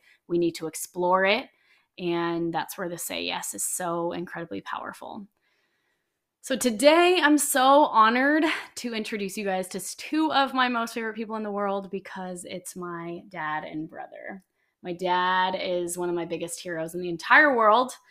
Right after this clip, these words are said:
and I can talk to him about everything. And Vernie is actually one of my best friends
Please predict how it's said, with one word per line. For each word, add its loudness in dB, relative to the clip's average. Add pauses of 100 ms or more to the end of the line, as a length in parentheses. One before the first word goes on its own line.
(280)
and -4
I -2
can -6
talk -6
to -12
him -4
about -4
everything. -8
And -4
Vernie -2
is -8 (540)
actually -4
one -2
of -2
my -4 (120)
best -10
friends -8